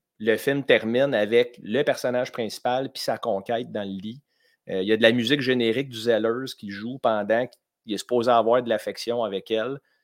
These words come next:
puis ça coupe sur un cut d'un bang qui les espionne dans la fenêtre, puis on est supposé être choc,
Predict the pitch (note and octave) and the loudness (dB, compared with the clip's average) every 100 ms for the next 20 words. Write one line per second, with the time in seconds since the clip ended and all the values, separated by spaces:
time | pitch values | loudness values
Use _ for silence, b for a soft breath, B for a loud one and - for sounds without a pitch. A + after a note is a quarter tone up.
0 | _ _ - A2+ F#2+ - _ _ D#3 D3 | _ _ -4 -2 -2 -6 _ _ -4 -4
1 | _ _ _ _ - - G3+ G2 F#2+ C3+ | _ _ _ _ -10 -4 -2 -2 2 2
2 | C3+ A#2 G2+ G2 G#2+ A#2+ B2+ A2+ G#2 G2+ | 2 2 2 0 2 0 -2 -6 -8 -2
3 | G2+ - A2+ A2+ A2+ G#2+ F#2 - G#2 A#2 | -4 -4 -4 -2 -2 -6 -8 -8 -6 -6
4 | A#2 G2+ G2+ - G#2 G2+ A2 F#2 - - | -4 -6 -6 -8 -8 -4 -4 -4 -8 -8
5 | - | -8